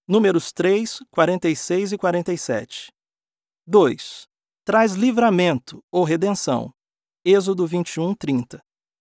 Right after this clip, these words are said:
Três, o preço dele equivale ou é igual ao valor do que se quer resgatar. A nota diz: nas línguas em que a Bíblia foi escrita, as palavras traduzidas como resgate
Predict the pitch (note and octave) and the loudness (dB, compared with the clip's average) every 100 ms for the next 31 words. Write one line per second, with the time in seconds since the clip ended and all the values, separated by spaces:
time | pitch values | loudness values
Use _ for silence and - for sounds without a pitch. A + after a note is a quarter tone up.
0 | _ _ _ - F#3+ C3+ F2 - - _ | _ _ _ 0 2 2 -2 -14 -16 _
1 | _ _ _ _ F3+ - G#3+ A3+ G3 D3+ | _ _ _ _ -12 2 2 2 -2 2
2 | E3+ F3+ F#3+ C4 A3 D#3+ D#3 B2 A2+ - | 2 4 0 -2 0 2 2 2 -4 -14
3 | _ E3+ F#3 G#3+ F#3 F3 E3+ F3 F3 F3 | _ -2 0 0 0 4 6 6 4 2
4 | D#3+ F3+ F3+ - G#3 G#3+ - D#3 D3 E3+ | 2 0 -4 -8 -10 -10 -4 -2 0 -2
5 | E3 F#3 - - - - _ _ _ _ | -2 -4 -2 -6 -6 -14 _ _ _ _
6 | _ _ _ _ _ - G3 G#3+ A#3 G#3 | _ _ _ _ _ -4 0 2 2 0
7 | C3 A2+ - - - _ _ _ _ _ | 0 -4 -6 -18 -20 _ _ _ _ _
8 | _ _ _ _ _ - G#3+ F#3 F3+ B3+ | _ _ _ _ _ 0 2 2 0 0
9 | C4+ D3 C3 E3 - D#3 C3 F3 D#3+ - | 2 2 2 -4 2 2 2 -2 -2 -2
10 | C3+ A#2 - G3+ F#3 - A#2+ _ _ _ | -4 -6 -6 -4 -4 -6 -12 _ _ _
11 | - G3 G3+ F#3+ A#3+ A#3+ - G#3+ G3 E3+ | -6 0 2 4 2 0 -2 -2 0 0
12 | C3 F3 D3+ - D3+ C3+ C#3+ B2 C3+ F3+ | 0 0 -2 -4 -6 -4 -4 -2 0 0
13 | F#3+ - - | 0 -6 -18